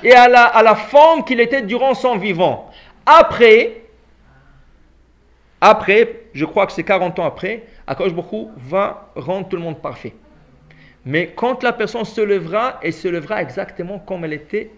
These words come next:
dans son vivant. Parce que l'A D N qui se trouve là-bas, c'est l'A D N de la personne comme elle est décédée.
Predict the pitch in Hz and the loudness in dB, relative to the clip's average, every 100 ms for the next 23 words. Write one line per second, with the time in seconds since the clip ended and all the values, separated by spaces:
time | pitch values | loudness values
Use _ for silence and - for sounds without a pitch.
0 | 131 120 196 190 - 185 175 156 175 143 | -16 -12 -12 -12 -14 -12 -12 -14 -16 -16
1 | 127 120 _ _ _ _ _ 185 185 - | -18 -20 _ _ _ _ _ -4 -2 0
2 | 226 247 254 240 277 277 247 226 247 226 | 2 4 4 4 2 0 -6 -6 -4 4
3 | 196 165 262 320 - - _ _ - 214 | 4 6 4 2 -4 -18 _ _ 0 4
4 | 233 233 269 247 240 226 220 269 - 247 | 4 4 2 2 0 0 0 -2 0 -2
5 | 240 226 220 180 147 175 175 131 117 | 0 0 -2 -4 -6 -6 -8 -8 -10